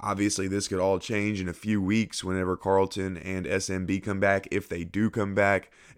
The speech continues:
i-, anytime soon. Y'all know my standpoint on this. I feel like Carlton will probably be back after the bye week. He'll probably be good to go for the Washington game for the second half of the season. But S M B, I'll be surprised if we see him again during the regular season.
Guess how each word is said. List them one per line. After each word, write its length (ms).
i-, 180
anytime 500
soon. 480
Y'all 220
know 160
my 140
standpoint 560
on 140
this. 220
I 140
feel 220
like 180
Carlton 460
will 100
probably 360
be 140
back 460
after 300
the 80
bye 320
week. 240
He'll 100
probably 320
be 140
good 180
to 80
go 220
for 160
the 80
Washington 580
game 260
for 120
the 120
second 440
half 320
of 60
the 100
season. 480
But 120
S 220
M 180
B, 340
I'll 180
be 120
surprised 540
if 120
we 120
see 240
him 360
again 520
during 320
the 60
regular 380
season. 540